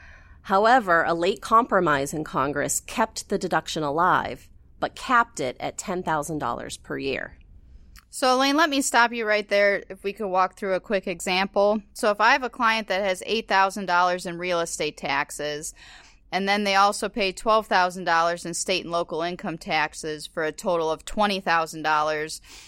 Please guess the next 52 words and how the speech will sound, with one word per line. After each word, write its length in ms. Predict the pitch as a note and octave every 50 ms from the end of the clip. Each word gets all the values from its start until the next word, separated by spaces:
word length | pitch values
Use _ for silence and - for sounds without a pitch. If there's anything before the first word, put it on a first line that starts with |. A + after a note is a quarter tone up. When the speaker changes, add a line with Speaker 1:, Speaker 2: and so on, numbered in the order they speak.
| - _
Speaker 2:
They're 80 | - A3
saying 240 | - - G#3+ G3+ G3
under 180 | F#3+ F#3 F#3
the 120 | F3+ F3+ F3
old 320 | A2 F#3 G#3+ A#3 A#3+ G#3
law, 400 | F#3+ F#3 F3 F3 E3+ E3+ E3+ E3+ F3+ - _ _
they 100 | F3+ F#3
were 120 | F3+ F3+
getting 280 | D#3+ F3+ F3+ F3 F3 E3
the 80 | D#3
full 280 | E3 - - A3+ A#3 A3+
deduction 480 | G3 G3 F3+ F#3+ F3 F3 - - F#3 F3+
for 120 | - E3+
twenty 380 | E3 - - G3+ G3+ G3 F3+ F3
thousand, 640 | - D#3+ D3 D3 D#3+ D3+ D3 - D3 D3 D3 D#3 - - - - _ -
but 120 | F3+ F3+
now 200 | G3+ G3+ G3 G3
for 240 | G3 - G#3 G3 F#3+
the 140 | E3 F3 E3+
twenty 380 | - - G#3+ G3+ G3 G3 F#3+
eighteen 500 | F#3 F#3 - - - - A3+ G3+ F#3+ F#3
tax 460 | F3+ - - F#3+ F3+ F3+ - - -
year 100 | G3 F3+
and 100 | F3+ F3
going 240 | D#3 E3+ E3 D#3+ E3+
forward, 600 | - - - C#4+ C#4+ C4+ A#3+ G3+ F#3 F3 F3 F3 D3+
they're 140 | F3+ F#3
gonna 160 | F3 G3 F#3 E3
be 100 | F3 E3
capped 400 | - - G#3+ F3+ E3+ - - F3
at 60 | E3
only 240 | E3 E3 E3 D#3+ -
t-, 140 | - - - - _
ten 220 | - - A3+ A3 G#3+
thousand 400 | - F3 D#3 D#3 D#3+ - E3 D#3
dollars 720 | D3+ D#3 D3+ D3+ D3+ D3+ D3+ D3+ D3 C#3+ D3+ - - - - -
of 160 | D#3+ D3+ D3
a 60 | D3
deduction. 640 | C3+ D3 C3+ D3 C#3 C#3 - - - - - - - - - - - _ - - - - - - -
Speaker 1:
That 200 | F#3+ G#3+ B3 D#4
is 100 | D#4+ -
correct, 340 | - - A3+ F#3+ G3+ G3+ _ _ _ - -
and 180 | F3+ F3 F#3
many 240 | G3 G3 B3 C#4 B3+
of 100 | A3 F3
our 120 | D#3+ D#3+
clients 420 | - - - G3 E3+ E3 D#3+ - -
will 100 | D#3+ D#3
be 120 | D3+ D3
affected 500 | C3+ - - - D#3+ - - - D3+ -
by 160 | - A2 - -
this. 380 | - - - - - - -